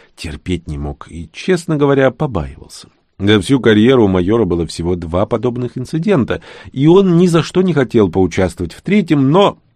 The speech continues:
Но когда он вздрогнул, лежащий на спусковом крючке палец дал необходимое давление, и подъезд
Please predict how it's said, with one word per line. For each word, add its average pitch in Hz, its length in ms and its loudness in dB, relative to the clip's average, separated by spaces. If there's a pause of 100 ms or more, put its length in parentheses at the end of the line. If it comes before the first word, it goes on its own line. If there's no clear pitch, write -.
(580)
Но 78 220 -2
когда 82 480 0
он 92 180 0
вздрогнул, 80 680 0 (340)
лежащий 76 540 -4
на 76 80 -4
спусковом 78 500 -6
крючке 76 440 -8
палец 92 440 -2
дал 90 220 0
необходимое 82 720 -4
давление, 120 540 0
и - 20 2
подъезд 135 580 -2